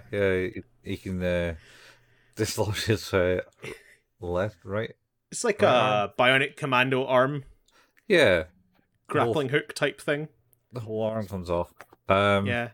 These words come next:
Speaker 2: except it's not the ghost, it's not the soul of his dead wife. Spoilers for Bionic Commando.
Speaker 1: What? I've never played Bionic Commando. <laughs>
Speaker 2: God, the new one, they make the hook, they make the hook the s-,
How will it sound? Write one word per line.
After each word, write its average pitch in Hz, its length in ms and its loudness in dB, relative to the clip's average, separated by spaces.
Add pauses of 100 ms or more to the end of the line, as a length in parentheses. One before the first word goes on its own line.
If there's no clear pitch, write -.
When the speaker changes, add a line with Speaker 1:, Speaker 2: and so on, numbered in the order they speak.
(100)
Speaker 2:
except - 440 -4
it's 131 140 -6
not 139 180 -4
the 131 60 -4
ghost, 117 420 -6
it's 131 180 -8
not 131 160 -4
the 135 60 -4
soul 120 260 -2
of 110 60 -4
his 117 120 -8
dead 117 180 0
wife. 120 320 -6 (180)
Spoilers 113 520 -2
for 117 140 -6
Bionic 107 340 -4
Commando. 120 420 -10 (440)
Speaker 1:
What? 220 1200 0 (1040)
I've 156 180 -4
never 139 220 2
played 117 240 2
Bionic 98 400 -4
Commando. - 880 -8
<laughs> - 100 -14
Speaker 2:
God, 151 180 -4 (580)
the 202 140 4
new 165 180 0
one, 151 200 2
they 139 100 2
make 135 280 -2
the 135 100 2
hook, 151 200 -2
they 143 120 4
make 135 240 -6
the 123 80 0
hook - 340 0
the 135 80 -6
s-, - 160 -6